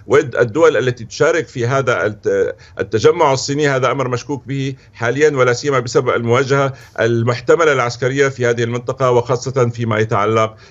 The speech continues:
بتايوان. إذا الولايات المتحدة، أه، أه، تواجه تحديات كبيرة من الصين عسكرية واقتصادية وتجارية، وأيضًا لم تحقق إنجازات تذكر في هذه المنطقة، وأيضًا على الصعيد الأوروبي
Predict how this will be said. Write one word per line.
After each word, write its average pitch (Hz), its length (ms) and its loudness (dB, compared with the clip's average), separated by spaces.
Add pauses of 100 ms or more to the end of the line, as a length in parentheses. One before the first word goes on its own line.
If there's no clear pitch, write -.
(100)
بتايوان. 110 500 2 (200)
إذا 135 180 2
الولايات 151 260 4
المتحدة، 143 540 0
أه، 127 220 -2
أه، 110 280 2
تواجه 135 360 0
تحديات 127 520 -2
كبيرة 135 480 0 (200)
من 139 160 2
الصين 143 360 0
عسكرية 139 560 0
واقتصادية 131 680 0
وتجارية، 127 720 0 (220)
وأيضًا 143 440 2 (500)
لم 143 140 2
تحقق 131 420 -2
إنجازات 123 540 0
تذكر 143 300 0
في 123 180 -2
هذه 120 140 0
المنطقة، 127 640 0 (180)
وأيضًا 117 760 2
على 113 260 2
الصعيد 117 260 -2
الأوروبي 120 560 -2